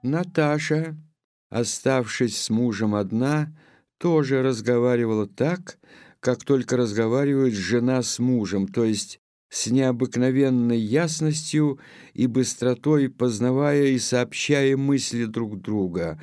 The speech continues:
путём противным всем правилам логики, без посредства суждений, умозаключений и выводов, а совершенно особенным способом.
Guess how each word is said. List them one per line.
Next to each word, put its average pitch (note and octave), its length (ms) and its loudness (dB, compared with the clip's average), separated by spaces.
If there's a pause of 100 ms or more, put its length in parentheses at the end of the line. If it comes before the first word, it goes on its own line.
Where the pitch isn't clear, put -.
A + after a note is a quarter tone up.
(400)
путём B2 600 0 (380)
противным D#3 840 0
всем D3+ 500 0
правилам B2+ 600 0
логики, F2 760 -2 (340)
без D3+ 360 2
посредства C#3+ 680 0
суждений, A#2 840 0
умозаключений B2 1080 -2
и B2 220 -2
выводов, F#2+ 500 0 (560)
а A#2 160 -2
совершенно F3 880 -2
особенным A2+ 840 -2
способом. - 760 -6